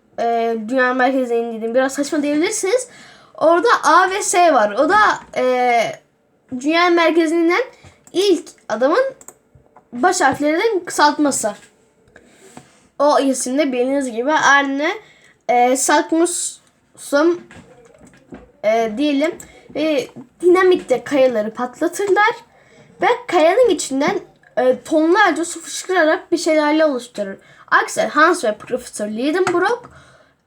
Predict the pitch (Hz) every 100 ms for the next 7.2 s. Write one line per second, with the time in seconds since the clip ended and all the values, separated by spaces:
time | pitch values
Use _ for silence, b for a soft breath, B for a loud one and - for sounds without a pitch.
0 | 247 262 262 262 254 262 277 339 480 -
1 | - 254 - 285 285 349 349 302 262 254
2 | 254 277 320 339 392 302 269 294 370 302
3 | 247 240 233 277 311 240 254 233 214 -
4 | B B B B - 508 339 339 339 392
5 | 381 - 349 311 339 349 330 262 302 320
6 | 285 294 311 269 277 - 269 262 233 214
7 | 208